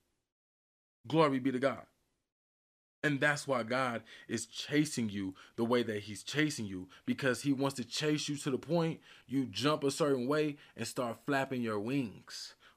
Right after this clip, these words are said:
Glory be to God. You know how in the movies, they be, um, destruction behind them and they gotta run?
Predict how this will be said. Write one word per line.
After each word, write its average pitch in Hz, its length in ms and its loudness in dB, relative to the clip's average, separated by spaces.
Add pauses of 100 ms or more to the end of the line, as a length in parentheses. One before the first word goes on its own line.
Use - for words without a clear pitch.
Glory 127 440 2
be 123 180 0
to 117 180 -4
God. 110 380 -2 (840)
You 135 100 0
know 147 180 4
how 147 160 4
in 139 60 0
the 127 80 -2
movies, 147 540 0 (240)
they 123 160 0
be, 135 240 4
um, 113 480 -4 (340)
destruction 139 580 0
behind 143 360 0
them 131 100 0
and 123 140 -2
they 139 100 0
gotta 117 220 -2
run? 127 380 -4